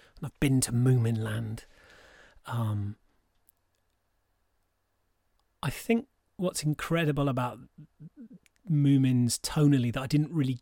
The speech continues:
get 'cause I hadn't really watched or listened, read them as a kid and then engaged with them an adult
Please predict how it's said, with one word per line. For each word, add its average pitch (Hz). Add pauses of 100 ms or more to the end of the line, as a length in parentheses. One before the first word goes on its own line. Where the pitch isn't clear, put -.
(100)
get 147
'cause 127
I 104
hadn't 135
really 127
watched 123 (360)
or 156
listened, 147
read 143
them 127
as 120
a 120
kid 113 (640)
and 135
then 127
engaged 127
with 127
them 127
an 127 (240)
adult 139